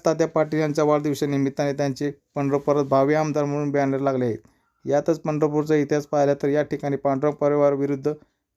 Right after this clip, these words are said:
विठ्ठल परिवार अशीच लढत बघायला मिळत होती, परंतु यावेळी सर्वच राजकीय चित्र बदलून गेलं आहे. महायुतीकडून विद्यमान आमदार समाधान आवताडे यांचं नाव जवळपास निश्चित झालं आहे,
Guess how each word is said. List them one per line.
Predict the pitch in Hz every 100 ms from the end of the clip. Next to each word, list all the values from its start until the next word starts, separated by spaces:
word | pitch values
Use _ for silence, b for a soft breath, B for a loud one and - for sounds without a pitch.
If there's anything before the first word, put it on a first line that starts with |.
| 131
विठ्ठल | 127 165
परिवार | 156 151 151 147
अशीच | 143 - 165
लढत | 147 147
बघायला | 143 143 143
मिळत | 139 139
होती, | 143 131 107 _ _ _ _ -
परंतु | 135 151 160
यावेळी | 151 151 156 151
सर्वच | 143 151 165 170
राजकीय | 160 156 156
चित्र | 151 151 151
बदलून | 147 139 143
गेलं | 143 139
आहे. | 123 107 _ _ _ _ _
महायुतीकडून | 123 147 160 170 170 156
विद्यमान | 151 147 151 151
आमदार | 147 139 143
समाधान | 147 139 139
आवताडे | 131 131 156
यांचं | 151 135 143 139
नाव | 139
जवळपास | 135 139 139 143
निश्चित | 151 131 -
झालं | 147 139
आहे, | 135